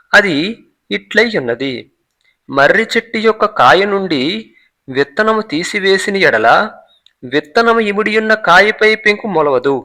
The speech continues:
ఏ విధముగా మర్రి చెట్టు కాయలు కాచునో ఆ విధముగానే మనస్సను వృక్షము కూడా కాయలు కాచును. అనగా మర్రి చెట్టు యొక్క రెండాకుల మధ్య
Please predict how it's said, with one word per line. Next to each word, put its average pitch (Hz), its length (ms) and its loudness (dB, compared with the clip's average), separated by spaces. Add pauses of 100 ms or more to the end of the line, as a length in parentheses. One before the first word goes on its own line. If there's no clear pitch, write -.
(800)
ఏ 131 280 -2
విధముగా 131 440 2 (680)
మర్రి 156 400 2
చెట్టు 226 280 0
కాయలు 190 500 2
కాచునో 190 540 -2 (720)
ఆ 151 200 4
విధముగానే 156 720 0 (540)
మనస్సను 208 560 0
వృక్షము 220 520 -2
కూడా 160 240 4 (160)
కాయలు 180 320 4
కాచును. 135 560 0 (800)
అనగా 127 340 2 (680)
మర్రి 147 420 0
చెట్టు 220 320 -4
యొక్క 220 200 -4
రెండాకుల 160 680 0
మధ్య 208 340 0